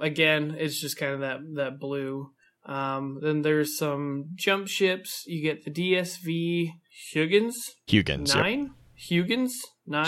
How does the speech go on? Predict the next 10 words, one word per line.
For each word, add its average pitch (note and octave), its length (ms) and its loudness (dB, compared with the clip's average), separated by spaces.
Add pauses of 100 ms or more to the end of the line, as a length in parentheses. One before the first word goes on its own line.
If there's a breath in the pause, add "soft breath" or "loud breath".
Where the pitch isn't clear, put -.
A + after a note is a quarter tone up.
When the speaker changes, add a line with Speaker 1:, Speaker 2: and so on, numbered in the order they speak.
Speaker 2:
Huygens. F2 720 4
Huygens. D#3+ 920 4 (520)
Speaker 1:
Huygens. C#3+ 1040 0 (440)
Right. C3 340 -8 (320)
And D3+ 100 -2
that's D3+ 380 0 (120)
Nautilus D#3+ 680 0
class D#3+ 480 0
aero E3+ 240 2
sub, D#3+ 460 0